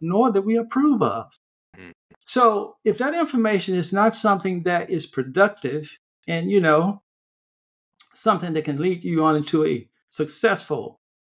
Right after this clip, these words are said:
Speaker 1: level of some obtainable level that you want to reach, you don't know how you got to where you are, but you're there. He says, "Why do I think like I think? Why do I have these ideas?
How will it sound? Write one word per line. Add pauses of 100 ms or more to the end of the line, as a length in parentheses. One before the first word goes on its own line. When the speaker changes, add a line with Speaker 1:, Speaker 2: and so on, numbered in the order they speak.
(160)
Speaker 1:
level
of
some (480)
obtainable
level
that
you
want
to
reach, (560)
you
don't
know
how
you
got
to
where
you
are, (840)
but
you're
there.
He
says, (340)
"Why
do
I
think
like
I
think? (720)
Why
do
I
have
these
ideas?